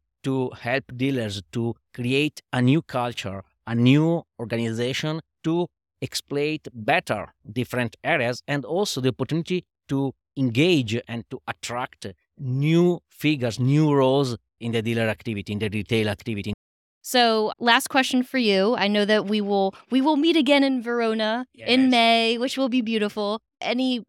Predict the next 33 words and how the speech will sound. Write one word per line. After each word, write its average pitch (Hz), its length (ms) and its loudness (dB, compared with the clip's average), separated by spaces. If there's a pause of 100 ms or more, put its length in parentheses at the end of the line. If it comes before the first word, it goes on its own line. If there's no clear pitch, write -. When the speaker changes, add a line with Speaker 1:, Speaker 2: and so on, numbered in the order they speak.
Speaker 2:
predictions 214 920 -2
that 196 140 -6
you 208 160 -6
have 185 540 0 (240)
in 208 180 0
terms 202 380 0
of 180 360 0
E 254 220 2
Vs 226 420 -4
or 202 60 -2
electrification 214 960 -6
for 190 160 -8
the 180 100 -6
coming 214 360 -4
year? 208 500 2
What's 262 240 0
kind 254 200 4
of 220 100 -2
on 226 160 0
your 202 180 -2
radar 175 500 2
for 190 180 -6
this 175 240 -4
year? 170 320 -4 (140)
Speaker 1:
The 123 160 2
Italian 226 320 2
market 180 340 -2
is 139 140 0
not 165 180 2
the 160 100 0
best 131 220 0
one 143 220 2
for 131 280 2